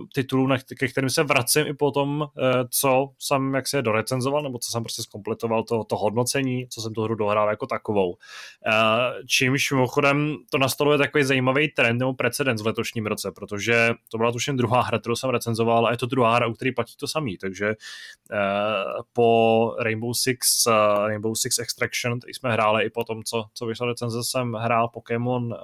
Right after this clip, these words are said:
Legends Arceus. A, eh, tam jsem se vrhnul, eh, do kompletování Pokédexu, protože jsem dokončil ten základní příběh, který, eh, jsem ve výsledku pak hodnotil v recenzi.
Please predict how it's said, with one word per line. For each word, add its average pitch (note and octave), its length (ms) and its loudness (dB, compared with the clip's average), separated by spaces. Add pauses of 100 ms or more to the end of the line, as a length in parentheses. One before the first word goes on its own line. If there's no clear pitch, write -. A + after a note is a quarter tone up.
(460)
Legends A2+ 380 -4
Arceus. A#2 560 -4 (800)
A, G#2+ 580 4 (180)
eh, G2+ 680 2 (220)
tam G#2 180 -2
jsem A2+ 180 -2
se - 180 2 (440)
vrhnul, B2+ 800 0 (180)
eh, A2+ 40 -6 (360)
do A2 300 2
kompletování B2 680 0
Pokédexu, C3 580 -4
protože C3 140 -8
jsem A#2 160 -4
dokončil - 360 -4
ten A2+ 140 -6
základní A2+ 460 0
příběh, A2 500 -2
který, F#2+ 260 0 (600)
eh, G2+ 320 2 (240)
jsem A2 280 -4
ve G#2+ 60 -4
výsledku - 300 -10
pak A#2 140 0
hodnotil A2+ 380 -2
v A#2+ 40 2
recenzi. A2 440 0